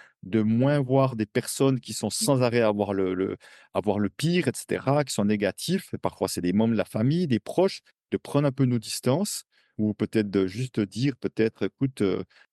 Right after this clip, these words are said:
moi, ça me fait pas du bien de t'entendre parler de tout ce qui va pas. Est-ce qu'on pourrait pas avoir une, peut-être une discussion autre, je ne sais quoi, peut-être si vraiment c'est des personnes avec qui on a régulièrement affaire. » Donc voilà, ça c'est une première chose.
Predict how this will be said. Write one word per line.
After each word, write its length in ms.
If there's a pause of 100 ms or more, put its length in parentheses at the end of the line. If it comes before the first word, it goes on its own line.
(140)
moi, 80
ça 100
me 80
fait 80
pas 160
du 140
bien 240
de 80
t'entendre 420
parler 240
de 80
tout 160
ce 100
qui 120
va 120
pas. 380
Est-ce 140
qu'on 80
pourrait 140
pas 160
avoir 240
une, 120
peut-être 200
une 60
discussion 520
autre, 260
je 60
ne 60
sais 120
quoi, 220
peut-être 320
si 180
vraiment 260
c'est 120
des 60
personnes 340
avec 100
qui 80
on 80
a 60
régulièrement 420
affaire. » 400 (560)
Donc 220
voilà, 200
ça 120
c'est 120
une 60
première 300
chose. 300